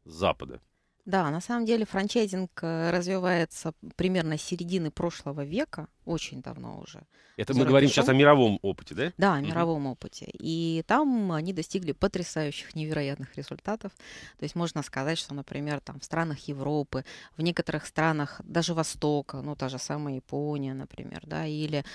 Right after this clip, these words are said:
Speaker 2: совсем уже на Запад пойдём, в Америке.
Speaker 1: Мгм.
Speaker 2: В разных странах от сорока до семидесяти процентов, а, розничных продаж идёт через франчайзинговые предприятия.
Speaker 1: Мгм.
Speaker 2: То есть это, это, это колоссальное распространение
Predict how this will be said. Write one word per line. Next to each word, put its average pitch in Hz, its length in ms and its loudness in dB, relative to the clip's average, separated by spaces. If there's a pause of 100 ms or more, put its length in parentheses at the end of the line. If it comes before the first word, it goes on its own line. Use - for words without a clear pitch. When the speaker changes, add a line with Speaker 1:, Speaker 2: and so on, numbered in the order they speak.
(120)
Speaker 2:
совсем 160 420 -2
уже 151 140 -4
на 147 120 0
Запад 151 340 -2
пойдём, 131 360 -4
в 147 40 -4
Америке. 147 640 -2
Speaker 1:
Мгм. 107 120 -4 (180)
Speaker 2:
В 151 80 -4
разных 170 340 2
странах 247 540 0
от 214 160 0
сорока 175 600 -4
до 156 160 -8
семидесяти 156 520 -12
процентов, - 580 -8 (480)
а, 135 300 -2
розничных 160 440 -4
продаж 185 400 -4
идёт 196 200 -6
через 185 340 -6
франчайзинговые 147 1080 -6
предприятия. 113 640 -12
Speaker 1:
Мгм. 76 320 -6 (400)
Speaker 2:
То 139 60 -10
есть 139 200 -6
это, 165 360 0
это, - 180 -2
это - 300 -4
колоссальное 143 640 -2
распространение 233 880 -4